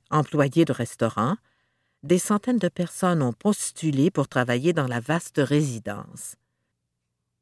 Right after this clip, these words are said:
Ce qu'on recherchait, c'était des compétences sociales, explique Eric van der Hulst, administrateur de l'établissement. La résidence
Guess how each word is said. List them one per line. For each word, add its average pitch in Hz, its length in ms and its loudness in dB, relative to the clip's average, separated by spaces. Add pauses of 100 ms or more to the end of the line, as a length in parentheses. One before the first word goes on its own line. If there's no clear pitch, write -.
(760)
Ce - 140 2
qu'on 160 280 8
recherchait, 117 760 0 (440)
c'était 196 340 2
des 143 140 2
compétences 180 600 0
sociales, 120 840 -2 (420)
explique - 640 -2
Eric 143 680 0 (200)
van 123 260 2
der 101 340 -6
Hulst, 127 400 2 (460)
administrateur 143 840 2
de 139 80 0
l'établissement. 107 760 -6 (1600)
La 131 200 2
résidence 165 800 2